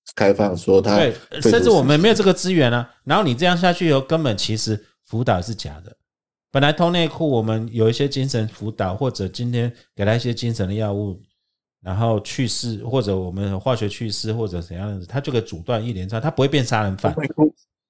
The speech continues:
Speaker 1: 偷内裤就要去世，天哪！
Speaker 2: 没有，没有，我的意思，
Speaker 1: 还好我没跟你讲，
Speaker 2: 没有，没有，我的意思是说，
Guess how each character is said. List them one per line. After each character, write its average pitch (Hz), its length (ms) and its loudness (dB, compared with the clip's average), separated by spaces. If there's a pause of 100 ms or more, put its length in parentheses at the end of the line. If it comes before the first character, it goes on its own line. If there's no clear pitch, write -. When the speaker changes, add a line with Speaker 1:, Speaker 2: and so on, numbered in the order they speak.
(140)
Speaker 1:
偷 160 220 6
内 165 140 8
裤 160 160 6
就 147 120 6
要 143 80 6
去 147 240 4
世， 123 260 4
天 156 240 6
哪！ 123 380 2
Speaker 2:
没 170 80 2
有， 208 60 6
没 185 60 6
有， 113 120 0
我 135 80 6
的 151 40 6
意 - 40 6
思， 156 60 6
Speaker 1:
还 - 0 -
好 139 40 8
我 113 60 6
没 113 120 6
跟 131 160 4
你 117 40 4
讲， 104 200 4 (120)
Speaker 2:
没 175 80 6
有， 180 60 4
没 165 60 8
有， 131 100 4
我 139 100 8
的 123 60 10
意 180 120 4
思 147 60 -2
是 147 400 6
说， 143 260 0